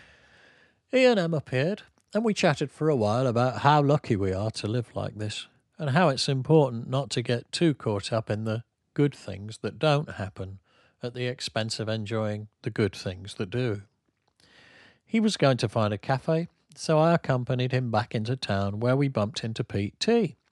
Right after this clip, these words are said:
who gave us directions to the town square, where we had coffee before returning to the hotel to leave for sound check. The venue was like a garage, I suppose,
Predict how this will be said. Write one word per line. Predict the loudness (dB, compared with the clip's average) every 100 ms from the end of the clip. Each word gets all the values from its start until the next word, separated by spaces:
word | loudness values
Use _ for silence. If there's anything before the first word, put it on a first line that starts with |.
| _
who | 0 2
gave | 4 4
us | 2
directions | 0 2 2 0 -8 -8 -6
to | -6
the | -4
town | -4 -4 -4 -4
square, | -2 0 0 0 -8 _ _ 0
where | 2 4
we | 0
had | -2 -6
coffee | 0 0 0 -6 -6 _ -20 -20 -6
before | -4 2 2
returning | 2 0 -2 -2 -4 -8
to | -8 -10
the |
hotel | -4 -4 -4 -4 -4 -6 _ _
to | -4
leave | 0 0 -2
for | -4
sound | -6 -2 -2 -4
check. | -8 -12 -14 -20 _ _ _ _ _ _ _ _ _ _ _ _ _ _ _ _ _ _ _ -2
The | 6
venue | 8 8 8 6
was | 4 2
like | 2 2
a | 0
garage, | 2 4 4 4 2 0
I | -6
suppose, | -8 -6 -4 -4 -4